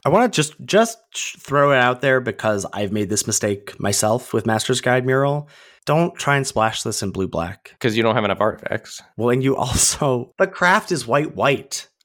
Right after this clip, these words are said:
Speaker 1: Like,
Speaker 2: Oh.
Speaker 1: what I,
Speaker 2: <laughs>
Speaker 1: what I alwa-, I'm always like, "Oh, I could splash this. This is really powerful." And then I get to the game and I'm like, "How am I crafting this again?" <laughs> Now I've just put a, I'm splashing a five mana four four in my deck.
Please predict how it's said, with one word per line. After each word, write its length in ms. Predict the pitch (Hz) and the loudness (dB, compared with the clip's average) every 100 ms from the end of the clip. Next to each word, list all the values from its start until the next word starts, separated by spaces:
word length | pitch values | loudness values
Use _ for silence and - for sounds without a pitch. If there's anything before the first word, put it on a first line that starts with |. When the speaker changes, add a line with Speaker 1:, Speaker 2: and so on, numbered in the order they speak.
| _ | _
Speaker 1:
Like, 100 | - | 0
Speaker 2:
Oh. 60 | 98 | 4
Speaker 1:
what 100 | 139 | 4
I, 100 | 135 - - | 4 0 -18
Speaker 2:
<laughs> 220 | - - 190 | -10 0 2
Speaker 1:
what 80 | |
I 140 | 151 143 | 4 4
alwa-, 260 | 143 180 180 | 6 4 2
I'm 180 | 151 156 | 2 4
always 180 | 165 147 | 2 2
like, 160 | 143 - | 0 0
"Oh, 100 | 254 | 2
I 140 | 285 | 2
could 120 | 302 | 0
splash 340 | - 107 107 - | -2 0 0 0
this. 280 | 139 180 - | 0 0 0
This 140 | 190 | 0
is 120 | 175 | 2
really 160 | 143 151 | 2 2
powerful." 440 | 156 160 165 110 | 4 4 4 0
And 80 | 104 | 2
then 80 | 113 | 2
I 80 | 120 | 2
get 160 | 123 | 0
to 80 | - | -4
the 60 | 110 | -4
game 220 | 131 131 | -2 0
and 40 | |
I'm 80 | 117 | 0
like, 200 | 120 117 _ - - | 0 -2 _ -20 -4
"How 160 | 147 | 0
am 80 | 190 | 0
I 60 | 220 | -2
crafting 440 | 196 202 - 220 | 0 0 2 0
this 220 | 240 240 | 0 0
again?" 320 | 214 214 269 - | 2 4 2 -4
<laughs> 60 | - - - - | -8 -12 -14 -2
Now 160 | - 135 | 2 4
I've 160 | 147 135 | 4 2
just 160 | 143 | 0
put 100 | - | 0
a, 160 | 147 - | 0 0
I'm 120 | 139 | 0
splashing 340 | 156 135 - 147 | 2 2 2 -2
a 80 | |
five 260 | - 117 127 | 0 0 0
mana 180 | 135 127 | 0 -2
four 240 | - 117 | -2 -2
four 260 | 120 139 139 | -2 0 0
in 60 | 139 | 0
my 120 | 143 | 0
deck. 380 | 151 151 147 | 2 0 -4